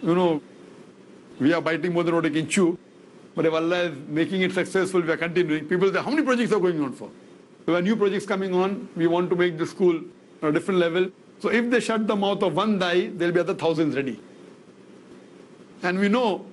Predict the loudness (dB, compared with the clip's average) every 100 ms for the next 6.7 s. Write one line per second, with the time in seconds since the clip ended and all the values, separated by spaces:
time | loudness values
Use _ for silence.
0 | -20 -20 -20 -20 -20 -20 -4 -2 0 0
1 | 2 2 2 -2 -4 -4 -2 -2 -2 0
2 | 0 2 0 2 0 0 -4 -2 0 -2
3 | -4 -12 -20 -20 -18 -6 0 0 0 0
4 | -2 2 2 2 0 -4 0 0 2 0
5 | 0 0 0 0 -2 -2 -2 0 0 0
6 | 0 0 -2 -4 -2 -2 -2